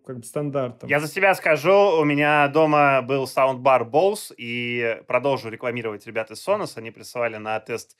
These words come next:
Speaker 2: э, их саундбар Sonos Arc, где есть поддержка Dolby Atmos. И когда я включил в, э, Netflix фильм, я прям вот ощутил, я прям: «Ого,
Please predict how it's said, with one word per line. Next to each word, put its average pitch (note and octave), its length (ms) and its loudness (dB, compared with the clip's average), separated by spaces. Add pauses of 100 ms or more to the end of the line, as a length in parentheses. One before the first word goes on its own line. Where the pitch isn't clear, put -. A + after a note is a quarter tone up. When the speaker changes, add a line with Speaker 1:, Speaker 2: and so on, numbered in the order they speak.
(280)
Speaker 2:
э, A2+ 160 -2
их A#2+ 80 -10
саундбар A#2+ 520 0
Sonos A#2 420 -8
Arc, F3+ 260 0
где A#2 240 -14
есть A2+ 420 -14
поддержка A#2+ 400 -8
Dolby A2 280 -4
Atmos. G#2 440 -4 (240)
И B2+ 240 -8
когда C#3 200 2
я C#3 40 2
включил C#3 560 -4
в, A2 100 -10
э, A#2 640 2
Netflix B2 440 -8
фильм, F#3 300 -6
я B2+ 180 2
прям B2 220 -2
вот A2+ 140 -8
ощутил, G2 460 -20
я F#2+ 140 -20
прям: G2 180 -14
«Ого, A#2 540 -2